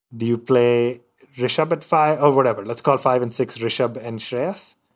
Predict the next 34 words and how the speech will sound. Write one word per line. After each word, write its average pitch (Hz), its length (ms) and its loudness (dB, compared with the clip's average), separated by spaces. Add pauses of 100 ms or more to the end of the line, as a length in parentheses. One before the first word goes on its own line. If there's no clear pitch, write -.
(360)
Is 104 120 -10
that 127 200 2
your 123 180 0
kind 120 220 -2
of 107 280 -8 (280)
best 127 220 -2
say? 175 180 -6
Or 127 420 4 (340)
do 131 60 -8
you 123 40 -2
take 127 240 0
that 120 180 2
middle 135 240 2
over 139 160 -2
spot? 117 420 -6
I 123 80 -10
don't 147 180 -6
think 151 140 -8
you're 143 100 -12
giving 127 340 -10
Ishwaran 117 480 -2
a 110 40 -2
middle 107 260 -4
o-, 101 160 -6
middle, 110 400 -2 (300)
middle 117 200 0
order 95 160 -6
batsman 87 400 -18
spot. - 220 -16
He's 104 140 -12
clearly 117 400 0
an 95 80 -16
opener. 90 440 -20 (440)
Um, 107 500 -6